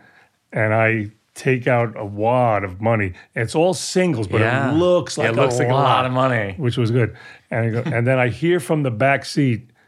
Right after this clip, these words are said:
Speaker 1: uh, "Yo." And as soon as, <laughs> as soon as I heard "yo," I went, "Oh, no."
Speaker 2: Oh, gosh.
Speaker 1: And I looked, and he,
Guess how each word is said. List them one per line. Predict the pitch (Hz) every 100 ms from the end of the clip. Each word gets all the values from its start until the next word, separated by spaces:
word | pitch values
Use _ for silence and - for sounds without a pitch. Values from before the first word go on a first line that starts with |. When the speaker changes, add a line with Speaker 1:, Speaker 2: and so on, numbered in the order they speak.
| _ _ _ _ _ -
Speaker 1:
uh, | 143 98
"Yo." | 98 123 101 85 - _ _ _ _ _ -
And | 113
as | 98
soon | 156
as, | 147 95
<laughs> | 82
as |
soon | - 180
as | 160
I |
heard | 135 139 120
"yo," | 123 113
I | 104
went, | 101 104 - 110
"Oh, | 98 92
no." | 92 92 92 117
Speaker 2:
Oh, | 113 92 -
gosh. | 104 104
Speaker 1:
And | 110
I | 110
looked, | 113 110
and | - 107 104
he, | 110 107 110